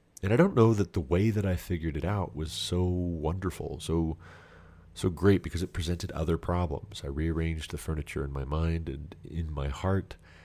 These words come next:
and it wasn't quite right either,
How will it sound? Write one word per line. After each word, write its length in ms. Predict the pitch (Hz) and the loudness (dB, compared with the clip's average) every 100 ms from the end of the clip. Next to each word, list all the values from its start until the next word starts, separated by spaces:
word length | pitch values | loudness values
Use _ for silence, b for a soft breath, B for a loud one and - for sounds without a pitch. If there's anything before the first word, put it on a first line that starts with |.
| B B B - - | B B B -18 -8
and 480 | 87 85 82 78 - - - - - - - - | -2 -2 -2 -6 -14 -20 -20 -20 -20 -20 -16 -8
it 140 | 90 | -4
wasn't 280 | 107 101 - | -2 -2 -4
quite 260 | - 92 87 | -2 -2 2
right 200 | 85 85 | 2 4
either, 500 | 110 92 73 69 | 6 4 2 -2